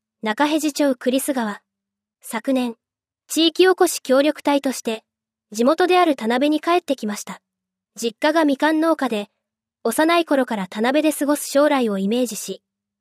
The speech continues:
みかん農家を継ぐにしても、何か面白いことをしたいと考えていました。大学進学以降、田辺を離れていましたが、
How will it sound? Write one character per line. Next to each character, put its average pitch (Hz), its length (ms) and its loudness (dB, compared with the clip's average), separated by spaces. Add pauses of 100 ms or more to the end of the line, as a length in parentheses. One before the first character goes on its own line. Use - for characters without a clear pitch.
(380)
み 226 120 0
か 285 160 0
ん 320 80 0
農 339 180 2
家 277 140 -2
を 208 80 -2
継 - 160 -4
ぐ 262 80 0
に 247 120 2
し - 80 -12
て 247 120 -4
も、 202 180 -4 (540)
何 339 240 0
か 233 160 0
面 220 160 0
白 330 240 0
い 339 60 0
こ 277 120 -4
と 254 140 -2
を 208 60 -2
し - 120 -12
た 240 140 -6
い 247 80 -4
と - 180 -10
考 240 300 -4
え 285 100 0
て 254 100 -6
い 208 80 -4
ま 196 120 -8
し - 80 -12
た。 - 180 -18 (500)
大 302 220 0
学 320 180 -2
進 285 240 -4
学 302 240 0
以 285 120 0
降、 220 280 -4 (440)
田 247 80 -4
辺 285 280 2
を 330 80 4
離 311 220 0
れ 330 100 2
て 277 120 0
い 226 80 2
ま 233 120 -2
し - 60 -10
た 214 140 -6
が、 185 220 -8